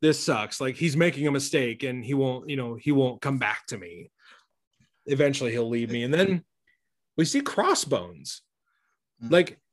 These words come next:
Speaker 1: like you said earlier, like, there's so much going on, but what,
Speaker 2: Yeah.
Speaker 1: just let, let him know, well, like, what's Crossbones up to at this point?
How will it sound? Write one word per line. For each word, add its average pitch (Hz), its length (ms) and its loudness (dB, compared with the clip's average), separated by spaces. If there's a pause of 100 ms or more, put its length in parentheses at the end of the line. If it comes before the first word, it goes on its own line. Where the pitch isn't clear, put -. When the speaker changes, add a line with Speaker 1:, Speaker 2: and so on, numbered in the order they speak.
(140)
Speaker 1:
like 240 220 6
you 262 100 6
said 220 300 2
earlier, 170 300 4
like, 127 200 -4
there's 175 220 -2
so 196 340 2
much 220 300 -4
going 160 300 0
on, 104 480 -12 (280)
but 160 180 4
what, - 300 0
Speaker 2:
Yeah. - 220 -8 (220)
Speaker 1:
just 170 160 -4
let, 220 260 4
let 240 140 8
him 214 140 8
know, 190 200 8
well, 156 200 4
like, 165 140 0
what's 214 280 2
Crossbones 120 760 -4
up 110 180 -8
to 113 140 -4
at 107 80 -6
this 110 180 -6
point? 98 320 -16